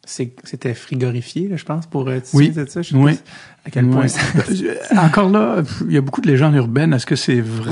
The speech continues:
Speaker 1: Ouais,
Speaker 2: Est-ce
Speaker 1: c'est
Speaker 2: que
Speaker 1: ça.
Speaker 2: c'est, en tout cas, mais ça a été dit assez souvent, comme n'importe quel mensonge, on finit par les croire. Mais, euh, je, je,
Speaker 1: Ouais.
Speaker 2: je sais pas. Je sais pas.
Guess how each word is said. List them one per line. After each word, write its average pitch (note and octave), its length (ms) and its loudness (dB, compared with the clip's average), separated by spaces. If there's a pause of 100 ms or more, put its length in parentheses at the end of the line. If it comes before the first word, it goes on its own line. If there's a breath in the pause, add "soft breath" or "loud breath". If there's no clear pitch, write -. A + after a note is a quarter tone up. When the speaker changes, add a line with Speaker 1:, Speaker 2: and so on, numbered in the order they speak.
Speaker 1:
Ouais, D3 260 6
Speaker 2:
Est-ce C3 80 0
Speaker 1:
c'est C3 80 -2
Speaker 2:
que - 60 2
Speaker 1:
ça. C#3 100 -2
Speaker 2:
c'est, B2+ 60 2
en B2+ 100 2
tout - 100 -6
cas, B2 100 0
mais B2 140 0
ça - 140 -2
a - 20 2
été C3+ 180 0
dit F3 160 0
assez F3 240 2
souvent, C#3 380 2 (260 loud breath)
comme C#3 140 4
n'importe D3+ 280 4
quel F3+ 140 2
mensonge, D3+ 560 2
on B2+ 80 2
finit D3 160 -2
par C3 160 -2
les A#2 80 -2
croire. E3+ 240 -6 (340 loud breath)
Mais, C#3 280 6
euh, B2+ 100 4
je, C#3+ 220 2
je, - 100 0
Speaker 1:
Ouais. A2 100 0
Speaker 2:
je B2 120 4
sais B2 140 0
pas. A#2+ 180 -4 (260)
Je B2 140 -2
sais A#2+ 120 -8
pas. B2+ 140 -10